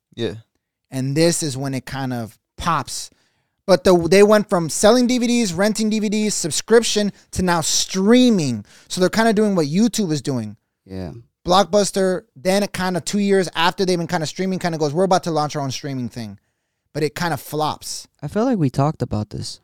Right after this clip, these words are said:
Speaker 2: No.
Speaker 3: on one
Speaker 1: You,
Speaker 3: of the
Speaker 1: you,
Speaker 3: pods.
Speaker 1: you know, like, what kinda, like, I think this is the power of memes. Because do you remember the whole around, like, twenty thirteen,
Speaker 2: I know what you're about to
Speaker 1: twenty fourteen?
Speaker 2: say.
Speaker 1: Netflix and chill?
Speaker 2: Netflix and chill.
Speaker 1: Push Netflix, uh, 'cause I
Speaker 3: Mm-hmm.
Speaker 1: didn't know what Netflix was.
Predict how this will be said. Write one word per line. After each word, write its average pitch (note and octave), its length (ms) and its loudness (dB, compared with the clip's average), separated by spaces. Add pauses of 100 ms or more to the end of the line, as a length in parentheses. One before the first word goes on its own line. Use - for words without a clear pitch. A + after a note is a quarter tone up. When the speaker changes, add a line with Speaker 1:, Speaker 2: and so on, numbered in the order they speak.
(100)
Speaker 2:
No. C3 580 -4
Speaker 3:
on A#2 140 0
one A#2+ 100 4
Speaker 1:
You, B2 60 4
Speaker 3:
of B2+ 60 0
the G#2+ 80 0
Speaker 1:
you, - 60 -4
Speaker 3:
pods. A2+ 260 2
Speaker 1:
you D#3+ 80 -4
know, F3 220 -2
like, F#3 340 -4
what B2+ 220 -4
kinda, D3+ 300 -6
like, A2+ 280 -8 (1120)
I D#3+ 100 -2
think F3+ 240 -8
this C#3+ 160 -8
is C3+ 100 -10
the G#2+ 80 -12
power A#2 340 2
of F#2 100 -2
memes. A#2+ 680 -8 (100)
Because A#2+ 400 -2
do G#2+ 100 -6
you D3+ 100 4
remember D#3+ 300 0
the C3+ 140 0
whole B2+ 540 0
around, A#2 360 -2
like, G2+ 140 -4
twenty A#2+ 260 -10
thirteen, A2+ 440 -6
Speaker 2:
I D#3+ 80 -2
know D#3+ 80 0
what D#3+ 100 0
you're D#3+ 100 0
about A#2 120 2
to - 60 -4
Speaker 1:
twenty C3 160 2
fourteen? A#2 160 -4
Speaker 2:
say. - 40 -18 (320)
Speaker 1:
Netflix B2 440 -4
and A2+ 100 -6
chill? B2+ 400 -2
Speaker 2:
Netflix D#3+ 400 -4
and C#3+ 100 -6
chill. C3+ 260 -2
Speaker 1:
Push C#3+ 340 4
Netflix, B2+ 640 -4
uh, - 80 -4
'cause - 260 -4
I D#3 140 4
Speaker 3:
Mm-hmm. - 80 4
Speaker 1:
didn't F3+ 220 0
know F3 100 2
what F3+ 180 -2
Netflix G2 380 -10
was. - 320 -16